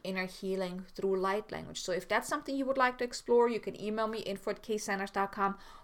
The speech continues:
or go through my website and just look at what I have there under products. And, uh, but the thing is, I wanna invite you, do your inner healing, do your self-healing, because self-healing is often more powerful than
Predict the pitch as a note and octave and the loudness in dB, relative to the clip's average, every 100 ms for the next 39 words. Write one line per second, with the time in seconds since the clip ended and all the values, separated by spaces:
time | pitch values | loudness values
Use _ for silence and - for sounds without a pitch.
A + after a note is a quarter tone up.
0 | - A3+ A#3+ B3 A#3+ G3 G3+ G3+ F#3+ F#3 | 0 6 8 8 8 4 2 2 0 2
1 | F3 E3 - E3+ E3 G3 D#4 - C4+ C#4 | 2 0 0 -2 -2 -4 -4 0 0 0
2 | A3+ A3 G#3+ G#3 F3+ F#3 F3+ F3+ - E3+ | 0 2 2 2 2 2 6 6 6 0
3 | - - D#3+ E3+ - - - - - - | -4 0 2 2 -4 -16 -18 -20 -20 -20
4 | - - F#3+ F3+ F3+ F3+ F3+ F3+ E3+ E3+ | -18 -4 -2 0 -2 0 2 2 2 0
5 | - - - - - A#3+ A3+ - A#3 A3+ | -4 -14 -20 -18 0 2 2 0 -2 0
6 | D4 C#4+ B3+ B3+ B3 - - - - G#3+ | -2 0 2 2 2 -2 -12 -20 -4 -2
7 | C4 C4+ G#3+ G#3 G3+ G3 G#3 F3+ - G3 | 0 0 4 6 4 2 -4 -4 -4 -2
8 | G#3+ A3 A3+ G3+ F#3+ F#3 F3+ F3 E3 - | -2 0 0 0 -2 -4 -4 -4 -6 -12
9 | F#3 - A3 B3+ A#3+ A#3 A3+ - A3 G#3+ | -16 -4 0 0 2 2 2 4 2 2
10 | - G#3 F#3 F#3 G3 - F#3+ A#3 - C4 | 0 -2 0 -2 -4 0 2 2 0 -6
11 | C4 - G#3+ - G#3 - F#3+ F3+ F3+ A#3 | -6 -6 -4 0 -2 -2 -4 -2 2 2
12 | A#3 A3+ G#3 G3 G3 F#3 - - - - | 0 2 2 2 2 -2 -2 -16 -18 -4
13 | - G3+ F#3+ F#3 F3+ | 4 4 6 2 0